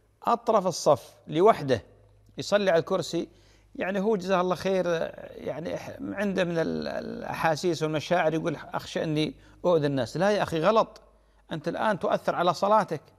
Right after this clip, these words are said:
ذهابك أطرف الصف خ-، غلط، لوحدك تصلي غلط،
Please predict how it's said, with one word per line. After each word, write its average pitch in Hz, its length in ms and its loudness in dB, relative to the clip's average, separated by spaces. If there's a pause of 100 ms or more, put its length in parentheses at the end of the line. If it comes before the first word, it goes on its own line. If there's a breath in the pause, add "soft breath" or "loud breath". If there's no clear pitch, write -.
(420 soft breath)
ذهابك 180 540 4
أطرف 190 360 2
الصف - 440 -2
خ-، - 240 -12
غلط، 190 380 4 (100)
لوحدك 175 480 2
تصلي 160 520 -2 (260)
غلط، 196 340 2